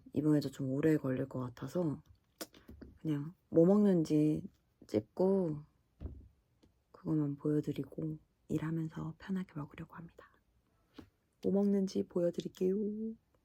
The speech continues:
저 요렇게 먹을 건데요.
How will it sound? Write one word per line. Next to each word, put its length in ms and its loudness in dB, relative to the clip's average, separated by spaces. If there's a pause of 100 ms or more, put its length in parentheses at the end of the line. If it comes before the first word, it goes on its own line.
(440)
저 300 -2
요렇게 540 0 (380)
먹을 240 -2
건데요. 520 0